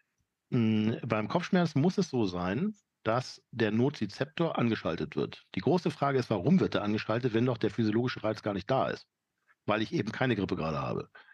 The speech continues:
Mm, und das ist eben die, ja, genetische Veranlagung dazu. Und,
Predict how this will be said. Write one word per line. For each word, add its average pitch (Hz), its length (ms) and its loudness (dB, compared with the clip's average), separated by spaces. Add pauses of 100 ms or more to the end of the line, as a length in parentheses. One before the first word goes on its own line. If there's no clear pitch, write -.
(540)
Mm, 120 380 2
und 110 280 0
das 135 160 0
ist 185 120 -4
eben 156 340 0
die, 131 440 2 (520)
ja, 120 100 0
genetische 107 460 0
Veranlagung 131 540 -2
dazu. 208 380 0
Und, 156 280 -8